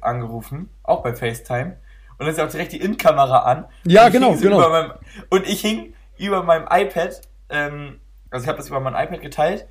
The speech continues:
Speaker 1: hab dir halt so geschrieben und <laughs> auf einmal geht so die Fa-, Kamera an und ich hing dann so direkt da so. Ich so, „Oh.“ <laughs> Dann hab's halt gesehen.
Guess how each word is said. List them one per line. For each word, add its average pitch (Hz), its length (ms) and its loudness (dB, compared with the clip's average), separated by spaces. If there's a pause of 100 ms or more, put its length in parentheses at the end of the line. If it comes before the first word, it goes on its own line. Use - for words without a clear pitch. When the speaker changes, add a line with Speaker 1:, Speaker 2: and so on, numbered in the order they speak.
(340)
Speaker 1:
hab 120 80 -8
dir 156 120 -2
halt 156 120 -4
so 143 80 -6
geschrieben 160 600 -8 (1160)
und 156 340 -6
<laughs> - 60 -12
auf 254 540 2
einmal 185 400 2
geht 165 160 -8
so 160 60 -10
die 151 180 -14
Fa-, 160 140 -6
Kamera 160 460 2
an 139 100 -6
und 143 60 -8
ich 131 120 -12
hing 185 160 -6
dann 151 140 -4
so 131 60 -8
direkt 131 280 -8
da 135 80 -10
so. 139 240 -8 (420)
Ich 151 140 -8
so, 156 300 -2 (960)
„Oh.“ - 240 2
<laughs> 185 760 2
Dann 151 140 -4
hab's 143 160 -6
halt 135 200 -6
gesehen. 120 320 -10